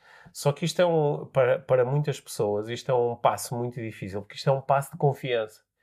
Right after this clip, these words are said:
É confiar que o outro realmente sabe, sem eu conseguir avaliar o conhecimento dele, porque eu não tenho conhecimento suficiente para avaliar o conhecimento do outro, aceitar que ele sabe melhor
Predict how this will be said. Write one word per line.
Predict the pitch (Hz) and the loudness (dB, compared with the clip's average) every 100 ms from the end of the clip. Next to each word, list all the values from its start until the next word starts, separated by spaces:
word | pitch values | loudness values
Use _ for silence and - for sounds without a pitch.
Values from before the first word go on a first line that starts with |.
| _ | _
É | 110 | -10
confiar | 107 156 127 - 139 135 | -4 0 0 0 2 2
que | 139 135 | 2 0
o | |
outro | 131 113 101 98 92 - | 2 2 2 -4 -10 -8
realmente | - 110 107 104 - | -2 0 0 -2 -2
sabe, | 113 98 104 147 - - | 2 2 2 -2 -18 -6
sem | - 135 139 | 2 4 4
eu | 143 | 2
conseguir | 131 113 127 117 | 2 -2 0 2
avaliar | 110 110 110 104 | 4 4 4 2
o | |
conhecimento | 104 104 - 104 95 101 | 0 -8 -8 -8 -8 -8
dele, | 92 98 147 _ _ _ | -4 -4 -6 _ _ _
porque | - - | -8 0
eu | |
não | 110 110 | 2 2
tenho | 123 110 | 2 0
conhecimento | 117 107 123 117 - | -4 -6 -2 -4 -4
suficiente | - 135 123 113 98 - _ - | -8 2 4 4 2 -14 _ -2
para | 107 | 0
avaliar | 110 113 113 | 2 4 4
o | 107 | 2
conhecimento | 101 98 - 98 95 95 | -2 -10 -6 -6 -6 -2
do | |
outro, | 92 92 139 147 _ - - _ - | -2 -2 -6 -10 _ -20 -20 _ -6
aceitar | 95 123 120 120 - | -2 0 4 4 6
que | 131 | 2
ele | |
sabe | 120 - 117 120 | 2 2 2 2
melhor | 113 104 95 98 | 0 2 2 2